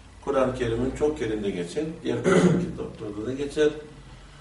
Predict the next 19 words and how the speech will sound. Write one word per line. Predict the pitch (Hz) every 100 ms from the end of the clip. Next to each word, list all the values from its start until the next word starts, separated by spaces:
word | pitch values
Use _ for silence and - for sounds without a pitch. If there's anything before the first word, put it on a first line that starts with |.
| - - - - - _ - - - - - - - - -
"Kem | - 151 147
min | 127 104 95 - 127
fiyetin | 139 135 - 117 107 -
galiletin | 117 123 160 165 156 156 156 156 - 127
galebet | 143 123 98 101 -
fiyeten | 151 113 110 110
kesire | 107 113 113 170 180 185
bi |
iznillah." | 156 139 156 170 - - -
Allah'ın | 123 127 135 147
izniyle | 135 127 120 160 175
nice | 139 123
az | 139 151 156
topluluk, | - - 120 190 - - - - - -
nice | 120 131 -
çok | 185 - -
topluluklara | 127 - 123 113 - -
galip | 123 - - -
gelmiştir. | - 87 - - -